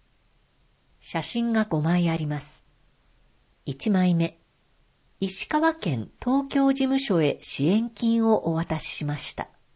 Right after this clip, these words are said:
説明。十人のスーツ姿の男女が横に並んで立っています。中央に立つ二人が一緒に封筒のようなものを持ち、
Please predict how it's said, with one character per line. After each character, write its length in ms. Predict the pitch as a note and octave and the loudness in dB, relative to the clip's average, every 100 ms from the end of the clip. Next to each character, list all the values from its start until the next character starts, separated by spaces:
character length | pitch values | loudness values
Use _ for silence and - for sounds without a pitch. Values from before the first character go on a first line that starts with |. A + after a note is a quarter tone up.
| _ _ _ _ _ _ _ _ _ _ _ _ - | _ _ _ _ _ _ _ _ _ _ _ _ -14
説 360 | - C3+ - | -10 -6 0
明。 340 | D#3+ D#3 D3 - _ _ _ _ _ _ _ - | 0 0 -2 -6 _ _ _ _ _ _ _ -8
十 300 | - D#4+ E4+ | 0 4 4
人 300 | D#4+ A3+ E3+ | 2 2 2
の 120 | C#3 | 0
ス 200 | - A#3+ | -2 0
ー 160 | C4+ C4+ | 0 -2
ツ 80 | |
姿 400 | - C4 B3+ F#3 | -6 -4 -2 0
の 100 | D#3+ | 0
男 260 | D3 E3+ E3 | 0 0 0
女 120 | C3+ | -2
が 180 | G#2+ A2+ - _ - | -2 -6 -10 _ -4
横 320 | D3 D3+ C#4+ | -2 0 -2
に 160 | C#4+ C#4 | -2 -2
並 300 | G3+ G#3 G3+ | 0 2 2
ん 40 | |
で 100 | G3 | 0
立 100 | F3+ | -2
っ 60 | G3 | -4
て 160 | - B2+ | -4 -6
い 100 | F#2+ | -4
ま 160 | E2 | -8
す。 240 | - - _ _ _ _ _ _ _ _ _ _ _ - | -12 -20 _ _ _ _ _ _ _ _ _ _ _ -8
中 340 | - D4+ D#4+ | 2 4 6
央 180 | D#4+ D#4+ | 6 4
に 100 | G#3+ | 2
立 300 | - G3+ D3+ | 0 -2 -4
つ 0 | |
二 240 | - F#3 | -4 -2
人 140 | E3+ C3+ | 0 0
が 160 | G2 - _ _ - | -4 -10 _ _ -10
一 100 | C3+ | -10
緒 280 | - - C#4+ | -8 -6 -4
に 200 | C#4+ - | -2 -6
封 300 | - A3 A#3 | -2 2 2
筒 200 | A#3 A#3+ | 2 2
の 140 | A#3 A#3 | 4 4
よ 160 | A#3 | 4
う 40 | G#3 | 4
な 100 | D#3+ | 2
も 140 | D#3 | 2
の 180 | E3 D3+ | 2 2
を 40 | |
持 140 | C#3 D3+ | 0 -4
ち、 320 | - - | -6 -10